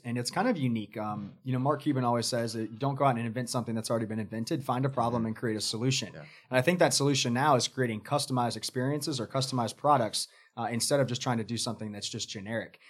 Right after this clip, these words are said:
Speaker 1: So tell me, like, what are some of the coolest projects that, A, have been requested of, and B, what are some of the coolest projects that you've actually gotten to complete?
Speaker 2: Um, great question. So, I, on, it's on several different fronts.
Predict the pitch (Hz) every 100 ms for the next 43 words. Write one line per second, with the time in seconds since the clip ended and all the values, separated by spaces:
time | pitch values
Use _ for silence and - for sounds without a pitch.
0 | - - 151 139 208 330 214 131 127 139
1 | 208 349 - 180 156 120 - 151 131 -
2 | 131 127 120 - 113 - 143 160 127 110
3 | 113 _ _ _ _ _ _ 131 139 139
4 | 131 120 147 180 - 123 110 131 - _
5 | 117 104 131 - - 127 120 180 147 151
6 | 165 160 135 135 135 135 123 120 117 117
7 | 110 120 131 - 110 113 110 117 113 101
8 | - 127 107 _ _ _ _ _ _ -
9 | 95 95 98 131 135 98 95 - 80 82
10 | - 143 127 110 - - - - _ _
11 | _ - 135 151 151 - 143 135 156 151
12 | 151 185 156 107 - 76 - 76 67